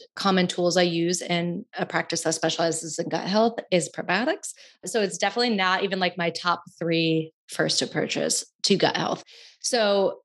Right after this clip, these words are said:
probiotics are interesting. So first of all, quality very much matters when it comes to a probiotic.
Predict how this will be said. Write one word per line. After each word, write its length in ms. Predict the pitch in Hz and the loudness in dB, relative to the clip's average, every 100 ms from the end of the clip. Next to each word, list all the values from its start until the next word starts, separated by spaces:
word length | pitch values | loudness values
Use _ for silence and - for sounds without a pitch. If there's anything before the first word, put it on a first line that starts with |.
| _ 190 | _ -2
probiotics 420 | 262 302 311 311 | 2 2 2 2
are 60 | |
interesting. 440 | 262 208 190 - 185 | 0 0 0 -2 -2
So 240 | 202 190 | 2 0
first 300 | 190 247 247 | 2 0 0
of 60 | 208 | 2
all, 340 | 196 180 180 _ | 2 2 -2 _
quality 540 | - 180 175 190 208 | -2 2 4 4 2
very 220 | 185 180 | 4 2
much 220 | 180 170 - | 2 -2 -2
matters 500 | 139 - - - - | -4 -2 -4 -4 -2
when 180 | 180 165 | 0 0
it 80 | |
comes 220 | 160 160 - | 0 -2 -2
to 80 | |
a 20 | 147 | -4
probiotic. 460 | 151 127 87 - | -4 0 0 0